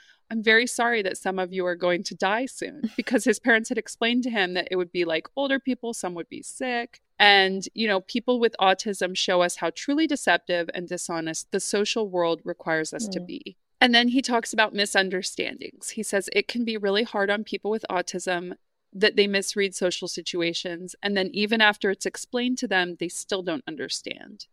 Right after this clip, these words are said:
Speaker 1: Their self-esteem can suffer, and they can experience a lot of unhappiness and anxiety around social situations. They can live in a state of constant confusion when it comes to social situations, which can lead to really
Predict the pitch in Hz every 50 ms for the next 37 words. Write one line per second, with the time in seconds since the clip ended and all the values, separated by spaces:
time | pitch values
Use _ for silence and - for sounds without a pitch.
0 | _ - 196 190 - - 214 196 196 - 240 233 - - - 185 180 185 - -
1 | 196 185 - - 180 165 - - - 226 240 262 285 - - - 196 196 196 -
2 | - 202 185 180 - - - 185 185 180 185 - 185 180 175 170 170 165 - 180
3 | 170 170 - 180 170 175 - - 196 185 185 175 180 - - - - 175 170 175
4 | 170 165 180 190 202 233 254 233 196 180 175 170 - 170 170 170 165 165 - -
5 | 180 170 - - 170 - - 165 - - - 175 90 - - - - - - -
6 | - 208 - - - _ _ - - 185 - - 208 202 208 202 196 196 196 196
7 | 190 - - _ - - 196 196 190 190 - - - 226 - - - 233 233 226
8 | 220 - - 214 214 220 - - - - - - 202 180 - 190 185 180 185 -
9 | 208 208 214 226 254 330 _ _ _ _ _ _ - 208 208 190 - - 202 190
10 | 185 - - 196 - - 170 165 - - 175 - - 165 - - 170 160 160 160
11 | - 185 175 175 185 196 - - - _ _ _ _ _ _ _ _ _ - 202
12 | 208 - - - - 214 202 202 190 185 175 - 202 185 180 180 175 175